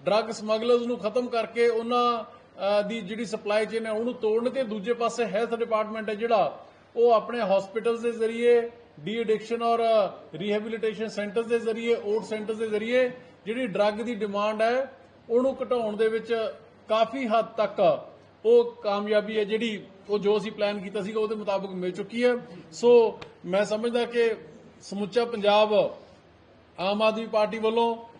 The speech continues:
ਸ਼੍ਰੀ ਅਰਵਿੰਦ ਕੇਜਰੀਵਾਲ ਜੀ ਵੱਲੋਂ, ਭਗਵੰਤ ਮਾਨ ਜੀ ਵੱਲੋਂ ਲਏ ਗਏ ਇਸ ਦਲੇਰਾਨਾ ਤੇ ਸ਼ਲਾਘਾਯੋਗ ਫੈਸਲੇ ਦੇ ਲਈ ਮੈਂ ਸਮਝਦਾ ਕਿ ਅੱਜ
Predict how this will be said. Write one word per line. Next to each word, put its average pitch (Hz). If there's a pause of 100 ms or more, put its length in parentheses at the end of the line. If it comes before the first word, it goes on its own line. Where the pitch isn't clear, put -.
(400)
ਸ਼੍ਰੀ 208
ਅਰਵਿੰਦ 208
ਕੇਜਰੀਵਾਲ 214
ਜੀ 226
ਵੱਲੋਂ, 226
ਭਗਵੰਤ 220
ਮਾਨ 185
ਜੀ 220
ਵੱਲੋਂ 226 (420)
ਲਏ 196
ਗਏ 226 (140)
ਇਸ 226 (840)
ਦਲੇਰਾਨਾ 208
ਤੇ 226
ਸ਼ਲਾਘਾਯੋਗ 214
ਫੈਸਲੇ 202 (280)
ਦੇ 208
ਲਈ 214
ਮੈਂ 208
ਸਮਝਦਾ 226
ਕਿ 196
ਅੱਜ 185